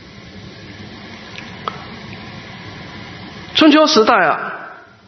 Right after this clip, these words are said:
有一个楚国的国君啊，他的祖先呢，留下一个很好的弓箭。那么这个楚国的公-，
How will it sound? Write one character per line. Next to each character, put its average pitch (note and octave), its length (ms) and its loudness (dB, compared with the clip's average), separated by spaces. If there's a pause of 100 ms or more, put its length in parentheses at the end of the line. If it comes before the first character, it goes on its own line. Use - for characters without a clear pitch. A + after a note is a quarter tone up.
(580)
有 - 220 2
一 A#3+ 60 4
个 G#3+ 100 6
楚 D#3 300 6
国 D#3 200 6
的 G3 100 6
国 D#3+ 240 6
君 E3+ 240 8
啊， A#2+ 220 2 (1900)
他 F4 140 4
的 D#4+ 100 8
祖 F#3 240 8
先 C#4 240 6
呢， B3 60 8 (1000)
留 E3 160 4
下 F3+ 180 4
一 F3 60 2
个 E3 100 2
很 D#3 200 2
好 C#3+ 100 2
的 C3 100 0
弓 F3+ 220 4
箭。 - 400 0 (1600)
那 D4 100 8
么 C#4+ 80 6
这 D#4 100 2
个 C#4+ 80 4
楚 A3+ 180 4
国 A#3 160 8
的 C#4 60 4
公-， C#4 240 4